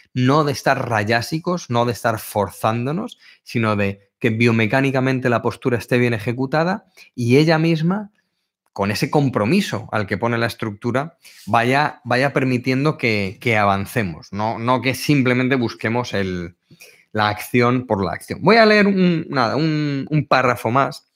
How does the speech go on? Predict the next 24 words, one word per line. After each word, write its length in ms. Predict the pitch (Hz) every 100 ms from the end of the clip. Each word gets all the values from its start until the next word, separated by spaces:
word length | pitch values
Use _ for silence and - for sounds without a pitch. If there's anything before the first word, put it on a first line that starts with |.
| _ _ _ _ _ _ _ _ - - - - - _ _ _ _ _ _ _ -
<clears throat> 0 |
Decía, 1120 | 214 165 135 135 - 160 131 107 98 - _ _
terminaba 520 | - 113 113 123 127 143
él 100 | 160
diciendo, 540 | 139 - 120 107 107
"Hemos 180 | 143 165
dejado 320 | 165 170 175
que 60 | 175
suceda 360 | 170 160 190
como 140 | 190 143
resultado 460 | 123 120 120 143
de 80 | 135
fuerzas 400 | - 180 190 185
internas 480 | 185 170 170 123 -
naturales 720 | 151 143 131 123 139 - _ _
que 100 | -
funcionan 420 | 127 143 180 196
de 60 | 165
acuerdo 360 | 143 156 156 139
con 120 | 123
sus 160 | 120
propios 500 | - 165 175 180 180
parámetros 840 | - - 113 120 117 123 120 - -
innatos". 760 | 127 113 113 101 - - -